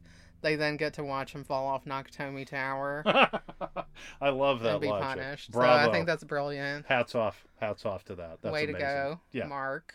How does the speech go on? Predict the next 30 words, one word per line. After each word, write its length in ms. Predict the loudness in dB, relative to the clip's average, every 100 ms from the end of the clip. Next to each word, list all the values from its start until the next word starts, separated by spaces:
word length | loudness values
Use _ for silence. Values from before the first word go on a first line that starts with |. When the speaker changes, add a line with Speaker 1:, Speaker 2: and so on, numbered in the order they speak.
| -16
Speaker 1:
I'm 120 | -14
sure 320 | -12 -10 -8 -8
you're 120 | -10
listening. 600 | -10 -12 -12 -10 -10 -12
So 440 | -10 -8 -6 -8 -12 _
Speaker 2:
You 80 | -12
guys 260 | -6 -6 -6
are 80 | -10
heroes. 320 | -10 -8 -8
Speaker 1:
you 60 | -4
guys 220 | -4 -4
made 120 | -10
me 100 | -10 -8
laugh 260 | -8 -8
super 380 | -10 -14 -10 -6
hard 320 | -4 -4 -6 -4
<laughs> 80 | 0
with 160 | 2
Speaker 2:
Yeah. 320 | 2 2 2 2
Speaker 1:
that. 100 | -2 -10 -6
Speaker 2:
<laughs> 120 | -6 -6
It's 100 | -14
a 40 |
great 340 | -12 -10 -8 -10
idea. 380 | -12 -14 -14 -16 _ -20 -18 -14 -12
It's 160 | -4
a 120 | -2 0
Speaker 1:
Um, 280 | -2 -2 -4
Speaker 2:
great 180 | -6 -8
idea. 300 | -12 -14 -18